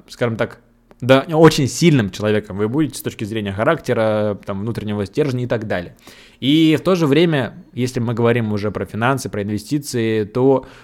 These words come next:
ну, это нормально, чего-то не знать, чего-то хотеть, конечно, сам там разобраться, да, э, там, как устроен рынок,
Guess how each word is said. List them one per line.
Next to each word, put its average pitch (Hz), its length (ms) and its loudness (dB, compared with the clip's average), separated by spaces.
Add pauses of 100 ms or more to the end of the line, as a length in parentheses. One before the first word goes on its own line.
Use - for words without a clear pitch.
(180)
ну, 151 320 2 (100)
это 135 160 2
нормально, 151 640 4
чего-то 131 300 0
не 113 100 -2
знать, 117 360 -2
чего-то 123 180 0
хотеть, 139 260 -4
конечно, 117 320 -2
сам 131 420 -2 (360)
там 113 200 -2
разобраться, 117 680 4
да, 110 800 0
э, 98 60 -14
там, 95 300 -12 (800)
как 180 200 -2
устроен 92 400 -4
рынок, 127 380 0